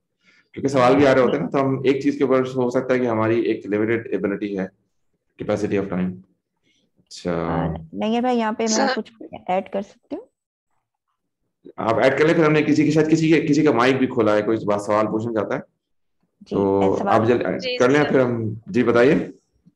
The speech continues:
Speaker 3: अ, वो पहले बात कर लें, फिर मैं बताती हूँ सर।
Speaker 1: अच्छा, ठीक है, ठीक है, तो आप बात करें, उमसाद, आप बात कर लें, फिर हम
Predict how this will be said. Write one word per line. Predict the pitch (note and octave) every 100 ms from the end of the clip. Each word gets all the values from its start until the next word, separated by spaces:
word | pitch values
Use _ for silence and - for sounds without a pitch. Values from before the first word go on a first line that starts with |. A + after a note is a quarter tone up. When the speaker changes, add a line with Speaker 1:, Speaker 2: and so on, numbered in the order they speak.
| _ _ F3 _ _ _ _ _ _ _ _ _ -
Speaker 3:
अ, | A#3 A3+ A3+ - _ _ -
वो | C4+ D4
पहले | D#4+ D#4 E4+
बात | - _ A#3 A#3 -
कर | C#4
लें, | C4+ D4+
फिर | D4
मैं | B3 A#3+
बताती | G#3 - G#3+ G#3+
हूँ | G#3
सर। | A3 A#3 _ _ _ _
Speaker 1:
अच्छा, | G#2+ G#2+
ठीक | B2 G2
है, | F2+ - -
ठीक | - B2+
है, | A2+
तो | A#2+ A#2 A2+
आप | A2+ A#2 -
बात | A2+ A2 A2 A2
करें, | A2+
उमसाद, | A2 A#2 A#2
आप | A2
बात | A2 A2
कर | B2+
लें, | C#3
फिर | C#3 G2+
हम | G2 F2+ F2